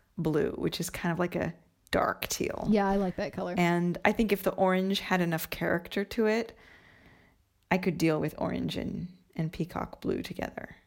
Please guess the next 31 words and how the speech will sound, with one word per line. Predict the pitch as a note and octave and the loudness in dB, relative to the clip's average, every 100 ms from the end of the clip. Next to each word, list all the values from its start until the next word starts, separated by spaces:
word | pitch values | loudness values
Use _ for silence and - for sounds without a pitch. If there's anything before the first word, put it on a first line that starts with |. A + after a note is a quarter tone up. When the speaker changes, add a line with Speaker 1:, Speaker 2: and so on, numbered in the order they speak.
| _ | _
Speaker 1:
'Cause | B3 - | -4 -2
orange | - B3+ C4 B3 | 4 6 6 4
and | G3+ | 2
blue | F#3 F#3 G3+ F3 | 2 4 4 4
are | E3 - | 0 0
opposites, | F3 F3+ E3 - - - | 0 0 -4 -8 -8 -4
you | E3 | 0
know? | F3 F3 A#3 - | 2 0 -2 0
Speaker 2:
Yeah. | A3 G3+ C#3+ F#3 - - - _ _ _ | 4 4 2 -4 -10 -20 -20 _ _ _
Speaker 1:
You | G#3+ | 4
know | A3 | 6
how | A3+ | 8
all | G3+ | 6
colors | A3 G#3 F3+ F3+ | 6 6 6 6
have | F#3+ F#3+ | 4 4
opposites. | F3+ F3+ E3+ - - - - - - | 6 4 4 -2 -4 -8 -12 -12 2
And | G3 | 6
I | G3 | 6
actually | A3+ A#3+ | 6 0
think | - F#3 F3+ | 0 0 2
orange | E3+ E3+ | 0 0
and | E3 | -2
blue | D3+ E3 | 0 0
look | E3+ - | 0 -2
good | - - | -6 -6
together. | - - - - E3+ - - - - - - - | -4 -2 -2 -4 -10 -14 -20 -20 -20 -20 -20 2
Although | G3 F#3 | 6 8
I | F3 | 6
don't | F3 F3+ - | 6 2 2
think | - E3 | 0 0
most | F3 F3 F3 - - | 2 2 2 0 -6